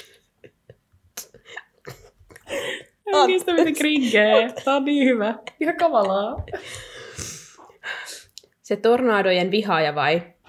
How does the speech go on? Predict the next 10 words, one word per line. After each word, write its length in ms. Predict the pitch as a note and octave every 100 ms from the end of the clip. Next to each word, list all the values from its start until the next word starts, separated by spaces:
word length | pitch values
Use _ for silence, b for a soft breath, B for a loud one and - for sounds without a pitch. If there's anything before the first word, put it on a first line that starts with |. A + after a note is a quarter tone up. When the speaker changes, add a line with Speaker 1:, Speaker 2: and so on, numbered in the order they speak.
| -
Speaker 2:
Joe 140 | D#3+
sanoi 240 | E3 D#3+ D3+
aika 240 | D#3+ E3+
koleasti. 760 | - E3 D3 C#3+ E3 - E3 _ _ b b b _
"Onko 240 | G3 G3 G3
hänestä 380 | F#3 F3 F3+ F3+
mihinkään?" 760 | F#3+ E3 E3 D#3+ D#3 F#3+ F#3+ _ _ -
"Joo", 520 | F3 E3 F3 F3 _
Harry 180 | E3+ D#3+
sanoi. 380 | E3 D#3+ D#3+